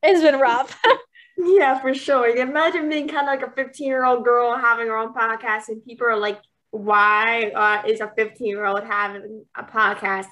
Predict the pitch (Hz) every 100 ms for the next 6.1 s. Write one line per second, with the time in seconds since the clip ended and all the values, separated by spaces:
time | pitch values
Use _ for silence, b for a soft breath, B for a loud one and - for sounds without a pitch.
0 | - 202 196 196 190 185 - - 185 180
1 | 185 196 202 190 185 214 202 214 240 233
2 | 233 208 190 185 185 196 190 190 - -
3 | - _ - - 113 76 - - 220 214
4 | 208 214 233 _ 247 269 320 302 262 269
5 | 233 233 208 - 214 202 202 220 320 -